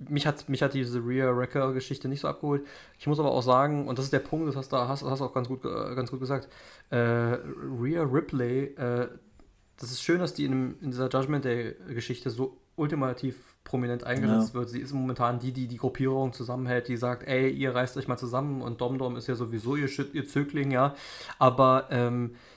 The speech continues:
Speaker 1: sie hat halt keine eigenen Programme im, im Rahmen ihres Titel, ihrer,
Speaker 2: Ja.
Speaker 1: ihrer Titelregentschaft.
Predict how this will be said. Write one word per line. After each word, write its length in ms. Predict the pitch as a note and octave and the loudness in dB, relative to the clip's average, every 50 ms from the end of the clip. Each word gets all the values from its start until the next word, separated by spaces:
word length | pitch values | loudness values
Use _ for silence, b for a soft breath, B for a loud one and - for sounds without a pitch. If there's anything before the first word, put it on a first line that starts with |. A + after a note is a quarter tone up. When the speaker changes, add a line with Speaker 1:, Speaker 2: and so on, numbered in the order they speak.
| B | B
Speaker 1:
sie 160 | - - B2+ | 0 0 2
hat 160 | B2 C3 - D3 | 2 2 2 4
halt 200 | D3 C#3+ C#3+ - | 2 2 2 0
keine 360 | - C#3+ C3+ C3+ C3+ C3 - | -2 0 0 2 0 0 0
eigenen 380 | C3 C3+ C#3 C#3+ D3 C#3 B2+ | 2 2 2 2 2 2 0
Programme 720 | B2 - C3+ B2+ - B2 B2 C3+ D3 D3+ C#3 C3+ C3 - - | 0 0 -2 -2 0 2 2 4 4 4 4 2 2 0 -4
im, 120 | C#3+ C3 - - - | -8 -10 -10 -8 -6
im 100 | B2+ A#2 | -2 2
Rahmen 280 | A2+ A#2+ B2+ C#3 C#3 | 4 4 4 4 2
ihres 260 | C3+ B2+ B2 A#2 - | 0 0 -2 -2 -4
Titel, 380 | - - F3 D3+ E3 C#3 B2+ - | -6 -6 -2 2 2 2 2 2
ihrer, 280 | - B2+ - - - A2 | 0 -2 0 2 2 4
Speaker 2:
Ja. 60 | A2 | 2
Speaker 1:
ihrer 140 | A2+ A#2+ B2 | 2 0 -2
Titelregentschaft. 800 | - E3 E3+ E3+ C3 A#2+ A2 A#2 A2+ A2+ - - C#3 C#3+ C#3+ - | -2 0 0 2 2 2 2 0 0 0 0 0 0 0 0 -4